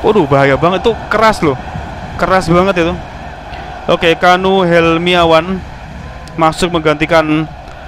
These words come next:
eh, Taufik. Taufik siapa Taufik? Bukan Taufik ya? Aduh, kayak gitu lagi. Sutan Totan kartu kuning. Oke, bahaya.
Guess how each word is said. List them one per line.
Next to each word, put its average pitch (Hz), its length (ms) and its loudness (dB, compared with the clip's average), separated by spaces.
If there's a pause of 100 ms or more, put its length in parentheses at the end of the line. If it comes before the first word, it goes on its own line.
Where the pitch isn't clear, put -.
(180)
eh, 151 300 4 (100)
Taufik. 180 400 2
Taufik 185 240 0
siapa 175 160 2
Taufik? 127 320 0
Bukan 139 160 4
Taufik 190 320 0
ya? 127 100 2 (1800)
Aduh, 147 260 2
kayak 120 160 0
gitu 127 240 0
lagi. 143 300 0 (1300)
Sutan 139 300 0
Totan 151 260 2
kartu 147 240 -2
kuning. 156 300 0 (1800)
Oke, 214 320 0 (480)
bahaya. 233 480 6